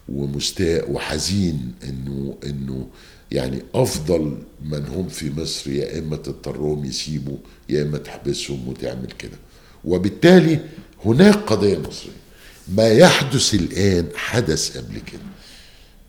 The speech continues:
إيه هو بقى؟ أن يتم استبدال،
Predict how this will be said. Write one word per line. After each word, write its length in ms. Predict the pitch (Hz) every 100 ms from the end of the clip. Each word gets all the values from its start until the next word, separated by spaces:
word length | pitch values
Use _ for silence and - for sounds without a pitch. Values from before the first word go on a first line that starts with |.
| 110
إيه 180 | 127
هو 260 | 101 113 98
بقى؟ 320 | 80 87 78 - - - - - - - _ - - - - - - - - -
أن 200 | 95 104
يتم 480 | 107 101 160 143 95 67 - - - -
استبدال، 1040 | 92 - - 104 78 104 110 95 78 67